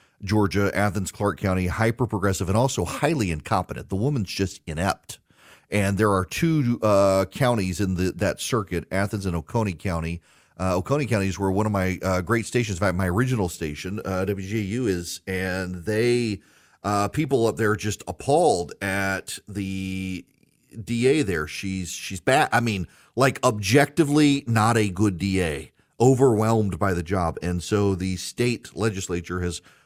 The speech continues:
authored legislation that can strip her of her office. Uh, but there's a process and complaints that have to go through and a s-, a review. And I believe that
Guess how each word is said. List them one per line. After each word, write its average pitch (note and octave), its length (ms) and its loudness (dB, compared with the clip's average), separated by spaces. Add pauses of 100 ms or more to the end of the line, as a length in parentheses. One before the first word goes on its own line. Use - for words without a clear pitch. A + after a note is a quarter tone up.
(160)
authored G#2+ 480 0 (220)
legislation G2+ 720 -2
that F2 140 -6
can F2 240 -2
strip - 460 -2
her G2+ 260 0
of F#2 140 -2
her F2 240 -2
office. F#2 580 -4
Uh, E2+ 220 -4
but F2+ 300 -2 (340)
there's A#2+ 220 2
a A2+ 40 2
process D#3 560 2
and G2+ 140 0
complaints G#2+ 420 0
that G#2 60 -2
have G2 120 0
to F#2 60 -14
go F#2+ 120 2
through G2+ 260 2
and E2+ 260 -2
a - 40 -6
s-, - 420 -10
a F#2 120 2
review. F#2+ 580 0
And E2 120 -4
I F#2 480 -2
believe A2 760 -2
that G2+ 260 0